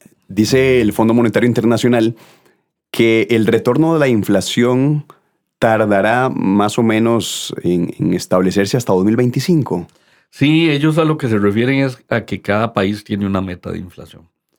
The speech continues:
Speaker 2: Y en el caso de los países grandes, llegar a esa meta puede llevar
Speaker 1: Tardará.
Speaker 2: todavía tres años más, sí.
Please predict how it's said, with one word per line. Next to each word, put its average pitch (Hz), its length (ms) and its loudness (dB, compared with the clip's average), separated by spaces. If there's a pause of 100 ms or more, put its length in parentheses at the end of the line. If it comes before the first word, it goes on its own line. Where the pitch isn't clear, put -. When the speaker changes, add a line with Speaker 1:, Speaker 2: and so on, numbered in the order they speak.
(300)
Speaker 2:
Y 104 100 0
en 98 100 2
el 95 120 -2
caso 104 260 -2
de 110 60 0
los 101 160 -2
países 107 480 -2
grandes, 110 760 -2 (380)
llegar 101 340 0
a 110 80 2
esa 104 220 -2
meta 107 400 -6 (420)
puede 98 280 0
llevar 92 220 0
Speaker 1:
Tardará. 82 200 -4
Speaker 2:
todavía 90 440 0 (260)
tres 95 320 -2
años 85 340 -8
más, 80 200 -20 (160)
sí. - 180 -20